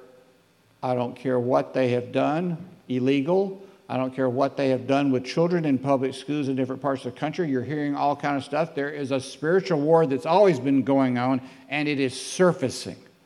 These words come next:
It is a tsunami of stuff that's been coming, and the enemy feels cocky, and they're bringing it all out.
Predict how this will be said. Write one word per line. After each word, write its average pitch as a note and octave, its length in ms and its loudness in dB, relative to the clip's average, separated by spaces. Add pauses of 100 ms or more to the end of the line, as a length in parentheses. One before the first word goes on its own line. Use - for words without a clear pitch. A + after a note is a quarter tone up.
(540)
It D3 180 0
is C#3+ 200 -2
a C#3+ 40 -2
tsunami C#3+ 920 4
of B2 140 -2
stuff - 380 -4
that's A#2+ 160 -4
been B2 240 -2
coming, C3+ 460 -2 (240)
and B2 120 -4
the B2+ 160 -4
enemy F#3 440 0
feels E3 680 0
cocky, C3+ 560 0 (880)
and C#3 240 2
they're C3+ 120 6
bringing F#3+ 560 2
it F3+ 180 4
all F3 300 8
out. C3 380 4